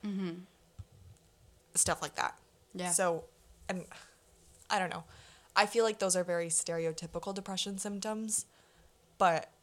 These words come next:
Speaker 2: like, it's so much more than, "I can't get out of bed." It's like, you are glued to that bed.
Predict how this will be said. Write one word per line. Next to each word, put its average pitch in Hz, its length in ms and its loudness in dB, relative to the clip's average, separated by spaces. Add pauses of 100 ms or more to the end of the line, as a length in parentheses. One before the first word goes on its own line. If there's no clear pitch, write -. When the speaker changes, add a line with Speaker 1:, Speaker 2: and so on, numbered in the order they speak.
(260)
Speaker 2:
like, 170 260 -6 (1120)
it's 196 180 4
so - 340 6
much 160 260 -4
more 160 280 -2
than, 151 320 -6 (800)
"I 165 100 8
can't - 260 -8
get - 120 -6
out 95 100 -4
of 101 140 -8
bed." - 220 -4
It's - 200 -2
like, 175 220 -6 (1120)
you 196 160 -2
are 156 100 6
glued 147 420 2
to - 160 2
that - 200 -2
bed. - 260 0